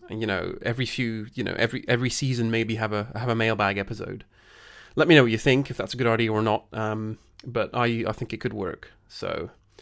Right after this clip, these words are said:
cheers. So, um, first things first, the recent competition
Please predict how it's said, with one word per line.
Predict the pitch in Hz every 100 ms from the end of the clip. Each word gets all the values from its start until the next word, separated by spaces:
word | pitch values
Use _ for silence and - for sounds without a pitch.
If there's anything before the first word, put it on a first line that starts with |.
| - _ _ -
cheers. | - 190 98 - - _ _ _ _ _ _ _ _ _ _ _ _ _ _ _ _ _ _ _ _ _ - - - _ _ _ _ - - _ _ _ _ _ _ - - - - -
So, | - 190 135 214 - - -
um, | 135 127 127 139 -
first | 202 190
things | 131 117
first, | 160 92 - - - _ _ _ _ _ _ - -
the | 127 123 120 120 123
recent | 160 156 151
competition | 156 135 123 196 143 90